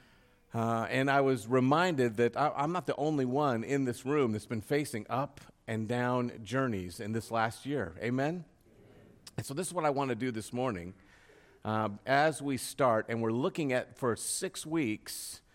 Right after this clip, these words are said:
the authority of Jesus, the fact that he came, uh, not just to seek and save the lost, but to give us a new kind of abundant life, where the life that we live here is filled with a richness of anticipation of seeing him someday.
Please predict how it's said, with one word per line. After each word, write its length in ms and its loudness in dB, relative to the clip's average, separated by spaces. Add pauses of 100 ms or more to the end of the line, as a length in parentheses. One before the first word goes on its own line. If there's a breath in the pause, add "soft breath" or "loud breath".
(100)
the 120 4
authority 560 2
of 120 0
Jesus, 720 -8 (320 soft breath)
the 80 -4
fact 300 4
that 80 0
he 120 0
came, 560 -2 (480 soft breath)
uh, 160 4
not 240 2
just 160 -6
to 80 -4
seek 300 -6
and 80 -4
save 260 0
the 80 -2
lost, 300 4
but 120 -6
to 60 -10
give 180 0
us 140 -4
a 40 -2
new 400 2
kind 400 -2
of 100 0
abundant 480 0
life, 340 2
where 100 -4
the 120 -4
life 360 2
that 120 -4
we 160 0
live 260 2
here 220 0
is 180 -6
filled 240 -4
with 140 -8
a 60 0
richness 540 -4
of 120 -2
anticipation 840 -4
of 60 -8
seeing 280 -4
him 160 -6
someday. 480 -8